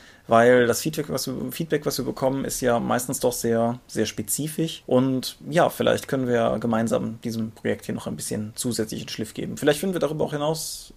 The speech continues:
auch hinaus, dass Dinge, von denen wir bis jetzt geglaubt haben, dass die meisten Leute die gar nicht so cool finden, eher von einer schweigenden, sonst schweigenden Mehrheit sehr gemocht werden. Schauen wir einfach mal. Die, die Umfrage wird da verlinkt sein, mutmaßlich bei irgendeinem externen Dienst.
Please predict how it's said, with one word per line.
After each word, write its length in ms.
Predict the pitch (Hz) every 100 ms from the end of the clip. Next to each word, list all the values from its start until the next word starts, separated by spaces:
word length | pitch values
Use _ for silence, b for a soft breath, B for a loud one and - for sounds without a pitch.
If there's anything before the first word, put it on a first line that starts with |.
| -
auch 240 | 143 143
hinaus, 380 | - 147 151 156
dass 240 | 135 -
Dinge, 240 | - 156 156
von 120 | 147
denen 120 | 139
wir 80 | 135
bis 140 | 127 117
jetzt 120 | 131
geglaubt 300 | - 135 -
haben, 160 | 135
dass 80 | 131
die 80 | -
meisten 280 | 120 123 -
Leute 200 | 123 123
die 100 | 123
gar 100 | 127
nicht 100 | 127
so 100 | 127 -
cool 100 | 151
finden, 340 | 151 139 139
eher 240 | - 131 131
von 140 | 139
einer 100 | 123
schweigenden, 640 | - 131 131 127 120 120 - _
sonst 200 | 135 -
schweigenden 380 | - 131 131 120
Mehrheit 320 | 123 123 120
sehr 160 | 117 113
gemocht 460 | 107 127 160 -
werden. 320 | 196 196 170 165 -
Schauen 180 | 202
wir 60 | 117
einfach 120 | 98
mal. 220 | 95 95
Die, 160 | 104 107 - 113
die 100 | 127
Umfrage 340 | 156 151 131
wird 160 | 131 127
da 60 |
verlinkt 360 | 113 113 151 175
sein, 440 | 165 156 151 156 -
mutmaßlich 440 | 139 123 113 -
bei 100 | 120
irgendeinem 260 | 127 120 110
externen 480 | 110 - 117 107 110
Dienst. 480 | 135 147 151 -